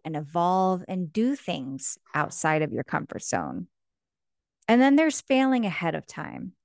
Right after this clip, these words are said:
where you just don't do the talk or you don't take the massive action that's going to build your practice because you're afraid of the failure. That's when you are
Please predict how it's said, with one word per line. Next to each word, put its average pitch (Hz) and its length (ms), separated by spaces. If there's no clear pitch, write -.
where 185 220
you 185 260
just 233 360
don't 185 540
do 156 140
the - 140
talk 190 560
or 147 560
you 175 180
don't 175 600
take - 460
the 180 60
massive 160 640
action 196 640
that's 165 240
going 160 480
to 165 200
build 151 360
your 156 140
practice - 800
because 165 360
you're 156 160
afraid 160 800
of - 120
the - 80
failure. - 640
That's - 260
when 196 300
you 180 380
are 165 460